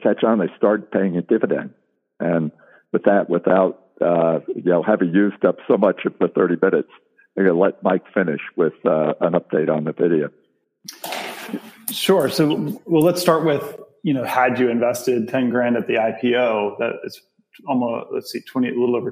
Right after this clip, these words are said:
Speaker 2: twenty-two years ago, um, that would be about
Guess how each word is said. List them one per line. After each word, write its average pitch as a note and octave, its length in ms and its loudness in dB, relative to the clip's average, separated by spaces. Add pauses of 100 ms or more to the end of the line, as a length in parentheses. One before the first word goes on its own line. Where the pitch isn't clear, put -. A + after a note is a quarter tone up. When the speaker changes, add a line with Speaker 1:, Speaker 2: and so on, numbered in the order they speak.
Speaker 2:
twenty-two A2+ 360 -6
years A2+ 320 -2
ago, G2+ 380 -4 (440)
um, G2+ 400 -6 (300)
that B2 240 0 (200)
would A2 220 -2
be G#2 720 -2 (580)
about - 240 -4